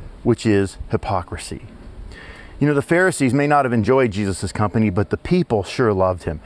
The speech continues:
And in Luke twelve, we see Jesus speaking to his disciples, but a crowd of many thousands has gathered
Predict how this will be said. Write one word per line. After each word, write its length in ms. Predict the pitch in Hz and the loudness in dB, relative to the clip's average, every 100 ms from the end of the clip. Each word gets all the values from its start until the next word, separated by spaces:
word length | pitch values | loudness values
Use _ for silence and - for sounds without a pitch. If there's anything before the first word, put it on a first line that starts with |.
| - - - | -16 -14 -2
And 120 | 143 | 0
in 180 | 151 143 | 2 2
Luke 220 | 202 - | 2 0
twelve, 400 | - 175 156 127 | 0 4 4 4
we 80 | 135 | 0
see 240 | - 143 | 0 -2
Jesus 420 | 117 165 160 139 - - - | 0 2 2 2 -2 -18 -12
speaking 500 | - - 240 269 202 | -4 0 2 2 2
to 120 | 180 | 4
his 120 | 143 | 2
disciples, 540 | 135 - 180 175 143 - - - | 0 2 2 2 0 -2 -10 0
but 120 | 185 | 2
a 60 | 175 | 2
crowd 380 | - 196 233 | 0 0 2
of 120 | 196 147 | 2 4
many 480 | 165 180 220 240 | 2 4 4 2
thousands 580 | 208 - 190 196 143 117 | 2 0 2 2 0 0
has 180 | 147 113 | 0 0
gathered 500 | 156 156 160 113 95 | 2 2 4 2 0